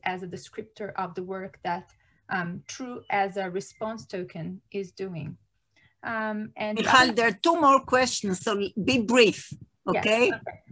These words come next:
Speaker 1: So, uh, one more thing, very briefly. Um, when you have, um, nachon, uh, or true or something like that in a concessive construction, I would think that it projects disagreement rather than strengthens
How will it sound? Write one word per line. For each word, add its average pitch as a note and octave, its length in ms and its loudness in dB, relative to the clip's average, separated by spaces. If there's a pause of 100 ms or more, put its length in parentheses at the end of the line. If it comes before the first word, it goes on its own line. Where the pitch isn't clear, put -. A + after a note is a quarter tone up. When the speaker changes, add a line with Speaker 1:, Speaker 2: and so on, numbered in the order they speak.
(140)
Speaker 1:
So, A3 320 0 (140)
uh, G#3+ 300 6
one G#3+ 400 -2
more G#3+ 160 -6
thing, G3 320 -8
very G#3 220 0
briefly. G#3 500 -4 (280)
Um, G3+ 440 0 (100)
when G#3+ 480 2
you A3+ 160 -6
have, A3+ 340 0 (180)
um, G#3 520 -2 (160)
nachon, A#3 680 -2 (160)
uh, G3 440 -4
or F#3+ 340 -2 (240)
true C#4 260 -6
or G#3+ 120 -2
something A#3+ 300 -8
like G3 200 -6
that G3 180 -2
in G#3+ 100 -6
a G3 40 -10
concessive C4+ 560 -4
construction, A#3 600 -6 (460)
I B3 120 6
would E4 180 -2
think C#4+ 260 -4
that A3 140 0
it - 220 -6
projects A3 540 -4
disagreement A#3 840 -8
rather G3+ 360 0
than F#3+ 340 -2
strengthens G3 840 -6